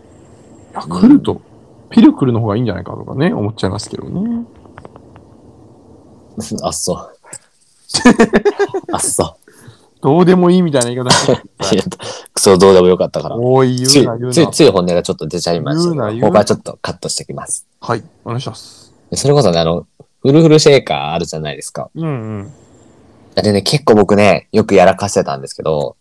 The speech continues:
Speaker 1: うん。
Speaker 2: 振らずにパカッて開けちゃうんですよ。
Speaker 1: ないやろ。
Speaker 2: いや、ありますよ。
Speaker 1: ないわ。
Speaker 2: いや、ついつい飲みたくて。
Speaker 1: な、な、なんや。
Speaker 2: 開けた後に、「やべ、開けちゃった」って言って、その後さ、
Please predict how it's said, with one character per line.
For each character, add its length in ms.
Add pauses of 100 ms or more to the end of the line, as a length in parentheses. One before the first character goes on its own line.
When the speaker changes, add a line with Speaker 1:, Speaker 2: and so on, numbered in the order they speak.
Speaker 1:
う 60
ん。 240 (640)
Speaker 2:
振 60
ら 120
ず 100
に 200
パ 200
カ 80
ッ 40
て 60
開 120
け 80
ち 80
ゃ 100
う 100 (200)
ん 20
で 80
す 160
よ。 140 (100)
Speaker 1:
な 300
い 80
や 80
ろ。 180 (440)
Speaker 2:
い 120
や、 120
あ 40
り 140
ま 140
す 180
よ。 100
Speaker 1:
な 260
い 120
わ。 220 (160)
Speaker 2:
い 40
や、 220
つ 160
い 80
つ 60
い 80
飲 60
み 80
た 140
く 80
て。 320 (220)
Speaker 1:
な、 400
な、 100
な 160
ん 40
や。 60
Speaker 2:
開 100
け 100
た 100
後 160
に、 220
「や 100
べ、 240 (320)
開 120
け 80
ち 60
ゃ 40
っ 100
た」 140
っ 40
て 40
言 100
っ 20
て、 80
そ 120
の 100
後 160
さ、 320